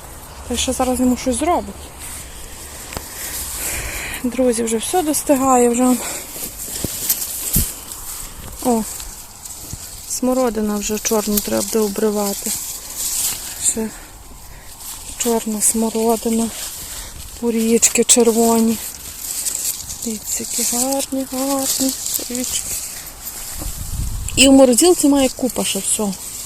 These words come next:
<laughs> Я не знаю, що, що робити. Кози. Ну, дерево дичка,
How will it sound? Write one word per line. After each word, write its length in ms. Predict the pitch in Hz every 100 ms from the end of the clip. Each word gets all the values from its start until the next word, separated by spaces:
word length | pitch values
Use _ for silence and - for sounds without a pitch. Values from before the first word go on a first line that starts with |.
| - - - - - - - - - - - - - 247 -
<laughs> 0 |
Я 160 | 254 262
не 80 |
знаю, 440 | 247 247 233 226 226 -
що, 120 | 254 - - - - - -
що 160 | - 370
робити. 440 | 330 311 302 277 - - - - - - - - - - - - - - - - - - - - - - - - - - - - - - - - - - - - -
Кози. 340 | 240 196 185 175 - - - - - - - - - - - - - - - - -
Ну, 160 | 339
дерево 460 | 233 240 220 202 202
дичка, 540 | 190 190 - - 202